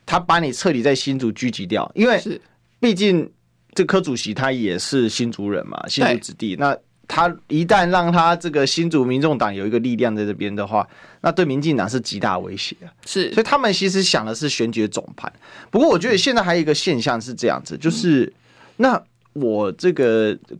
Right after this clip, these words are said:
Speaker 1: 老柯每天讲这些话，他在呼唤他的基本盘嘛。我觉得，
Speaker 2: 是。
Speaker 1: 我认为确实是有效。
Speaker 2: 是。
Speaker 1: 哦，他这种打阶级的方法很厉害。
Speaker 2: 对。对，他每天出来还
Speaker 1: “你好高傲，你好高傲。”然后当你要解释的时候说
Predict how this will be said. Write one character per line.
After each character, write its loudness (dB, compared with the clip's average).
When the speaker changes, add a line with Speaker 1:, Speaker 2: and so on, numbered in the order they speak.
Speaker 1:
老 4
柯 0
每 0
天 0
讲 -2
这 -4
些 4
话， -2
他 -2
在 2
呼 0
唤 2
他 -2
的 -2
基 -10
本 -6
盘 -16
嘛。 -18
我 4
觉 4
得， 6
Speaker 2:
是。 -4
Speaker 1:
我 4
认 4
为 2
确 0
实 -2
是 -6
有 -4
效。 -6
Speaker 2:
是。 2
Speaker 1:
哦， -2
他 2
这 2
种 -2
打 2
阶 4
级 -4
的 4
方 0
法 -2
很 -2
厉 0
害。 -2
Speaker 2:
对。 4
对， 2
他 4
每 4
天 6
出 4
来 -
还 -
Speaker 1:
“你 -
好 6
高 8
傲， 6
你 6
好 6
高 6
傲。” 4
然 4
后 4
当 4
你 -2
要 2
解 0
释 -4
的 2
时 2
候 2
说 0